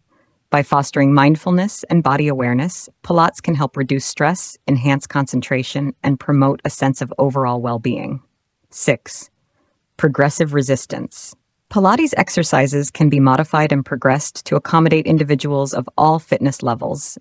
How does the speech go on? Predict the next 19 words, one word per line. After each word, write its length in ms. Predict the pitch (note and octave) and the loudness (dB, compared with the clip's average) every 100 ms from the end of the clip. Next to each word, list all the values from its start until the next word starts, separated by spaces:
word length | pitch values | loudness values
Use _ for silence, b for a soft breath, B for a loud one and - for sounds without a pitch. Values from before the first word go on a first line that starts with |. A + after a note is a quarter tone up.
| _ | _
from 220 | _ C#3+ | _ 0
beginners 500 | C#3 B2+ D#3+ D#3+ E3+ | 0 2 4 4 0
to 140 | - D3+ | -2 -2
advanced 440 | B2+ C3+ C3+ - | 0 0 0 -4
practitioners. 840 | - B2 - B2 - - C#3+ - - b b b b b b - | -8 -8 -8 -8 -6 -6 -8 -12 -18 b b b b b b -6
The 100 | C#3 | -2
resistance 640 | C#3 B2+ D3 - D#3+ D#3 | 0 0 -2 0 0 -2
can 180 | - F3 | 0 0
be 140 | D3 | 2
increased 460 | - C#3+ D3 D3 - | 2 0 0 -4 -2
by 100 | C#3 | -2
adding 280 | C3+ C3+ C3+ | 0 0 0
springs 540 | - - C#3 D3+ D#3 - | 0 2 4 2 0 -4
or 160 | - C3 | -2 0
resistance 520 | B2+ A#2+ C3+ - C3+ | -2 -2 -2 -2 -2
bands 420 | - B2+ B2+ D3 | 0 0 0 -2
to 100 | - | -6
Pilates 480 | C3+ C#3 B2+ B2+ B2+ | -8 -4 -4 -4 -6
equipment, 480 | - - - C3 - | -6 -6 -2 -2 -4